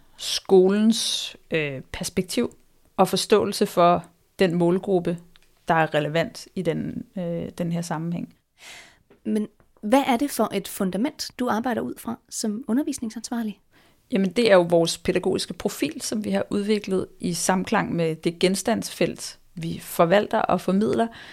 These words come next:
Speaker 1: Øh, og det handler jo rigtig meget om demokrati og demokratiske handlemuligheder. Så vores pædagogiske profil er centreret om, at vi gerne vil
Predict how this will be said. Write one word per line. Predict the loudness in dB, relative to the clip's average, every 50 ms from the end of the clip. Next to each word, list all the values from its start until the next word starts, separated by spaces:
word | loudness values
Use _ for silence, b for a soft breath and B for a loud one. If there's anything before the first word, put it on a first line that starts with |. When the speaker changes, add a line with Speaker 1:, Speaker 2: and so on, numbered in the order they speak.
| B B B B B 2
Speaker 1:
Øh, | 4 4 6 6
og | 6 4 6 6
det | 4
handler | 4 4 4 4 4
jo | 4 6 4 4 2
rigtig | 0 -2 -4 -2 0 0 2
meget | 4 4 4 4 2 0 -2 -2
om | -2 -2 -2 -2 -6 -12 -16 -20 -20 -10 -4 -2
demokrati | -2 -2 -2 -6 -8 -6 -4 -2 -2 -2 -4 -8 b b b b b b b b -2
og | -2 -2 -2 -2 -2
demokratiske | -2 -2 0 0 0 0 0 -2 -4 -2
handlemuligheder. | 0 0 2 2 2 0 0 0 -2 -2 -2 -2 -2 -2 -4 -4 -4
Så | 2 2 2 2 2 -2
vores | -6 -4 -2 -2 -2 -2 -6
pædagogiske | -4 -2 -2 -2 -2 -2 -6 -4 -4 -4 -6 -6
profil | -8 -8 -8 -8 -8 -4 -4 -4 -4 -4 -6
er | -6
centreret | -6 -6 -6 -6 -2 0 0 2 2 0 0 2
om, | 0 -2 -2 -4 -10 -8
at | -6 -6 -4 -4 -4
vi | -6 -4
gerne | -4 -4 -2 -2 -4 -4
vil | -4 -6 -8